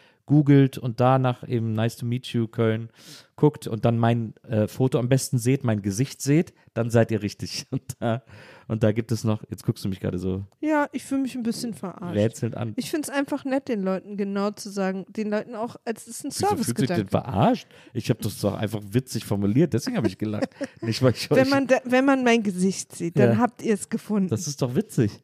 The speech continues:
Speaker 1: Das ist doch ein guter Gag.
Speaker 2: <laughs> Okay, also auch der, die Art Humor ist inklusive.
Speaker 1: <laughs>
Speaker 2: Lasst euch beleidigen von Nils Bokeberg auf seiner einmaligen Barbarossa. Und eine der Geschichten wird anfangen mit, „Ich war da mal mit drei Freunden.“
Speaker 1: <laughs>
Speaker 2: Macht euch da schon mal frisch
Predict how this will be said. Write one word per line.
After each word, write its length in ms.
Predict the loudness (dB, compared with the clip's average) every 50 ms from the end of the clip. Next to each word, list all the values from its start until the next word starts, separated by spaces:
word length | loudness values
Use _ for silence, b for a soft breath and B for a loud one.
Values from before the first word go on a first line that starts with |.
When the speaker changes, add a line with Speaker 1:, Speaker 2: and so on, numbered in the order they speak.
| _ _ _
Speaker 1:
Das 120 | -8 -8 -6
ist 120 | -4 -2
doch 60 | -2 0
ein 80 | 0
guter 220 | -2 0 0 0 0
Gag. 200 | 0 -2 -4 -2
Speaker 2:
<laughs> 40 | -2 0
Okay, 220 | -2 0 0 -2 0
also 220 | 0 0 0 0 0 2
auch 180 | 2 2 2
der, 260 | 0 0 2 2 2 2 0
die 220 | -4 -4 -2 2
Art 220 | 2 2 2 2 0
Humor 240 | -4 -4 -2 -2 -2
ist 120 | -2 -2
inklusive. 640 | -4 -6 -4 0 2 2 4 4 2 2 -2 -4 -4 -6 -8
Speaker 1:
<laughs> 140 | -10 -8 0
Speaker 2:
Lasst 260 | 0 2 2 2 2
euch 180 | 2 2 2 2
beleidigen 540 | 2 2 4 6 6 6 4 2 0 -2 -2
von 200 | 0 0 0 2
Nils 280 | 2 2 0 0 -4
Bokeberg 600 | 0 2 2 2 2 0 -2 0 0 0 0 0 0 -2
auf 140 | -2 -2
seiner 320 | 2 2 2 2 2 0 -2
einmaligen 600 | -2 -4 -2 0 0 2 2 2 0 -2 -2 0
Barbarossa. 580 | 0 0 0 0 -2 -2 -2 -2 -2 -2 -4 -6 B B B B B
Und 160 | -6 -6 -4 -2
eine 220 | 0 0 0 2
der 140 | 0 0 0
Geschichten 400 | 0 0 0 -2 -2 -2 -2 0
wird 160 | 0 0 0
anfangen 380 | -2 -4 -2 0 0 0 0 0
mit, 140 | -2 -2 b b b b b _
„Ich 200 | -6 -6 -2 2
war 140 | 4 6 6
da 120 | 6 4
mal 180 | 2 2 0 0
mit 240 | 0 -2 -2 0 2
drei 160 | 2 4 4
Freunden.“ 580 | 4 2 4 2 2 0 0 -2 -4 -4 -4 -4
Speaker 1:
<laughs> 40 | 0
Speaker 2:
Macht 260 | 2 2 2 2 0
euch 140 | -2 0 2
da 180 | 2 2 2
schon 160 | 2 0 0
mal 140 | 0 0 0
frisch 360 | 0 2 4 4 4 2 0